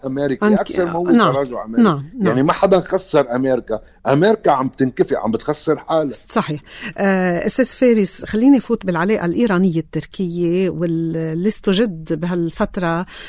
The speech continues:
Speaker 2: يعني خليني وصف الوضع الإيراني والانسداد اللي وصلت له طهران بعد تصاعد التوتر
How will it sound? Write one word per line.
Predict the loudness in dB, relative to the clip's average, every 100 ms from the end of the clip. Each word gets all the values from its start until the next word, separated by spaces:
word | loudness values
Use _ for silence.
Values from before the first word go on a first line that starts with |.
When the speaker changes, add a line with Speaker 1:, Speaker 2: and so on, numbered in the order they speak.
| -16 -4
Speaker 2:
يعني | 0 0
خليني | 0 2 4 4
وصف | 2 0 -2 -2 -2 -2
الوضع | 0 0 0
الإيراني | -2 -2 0 2 2 2 2 2
والانسداد | 0 2 0 2 0 4 4 4
اللي | 0
وصلت | -2 -4 -4 -4
له | -2 0 -2
طهران | -2 -6 -2 0 2 2
بعد | 2 -2
تصاعد | -2 -6 0 0 0 -4
التوتر | -6 -4 -4 -2 -4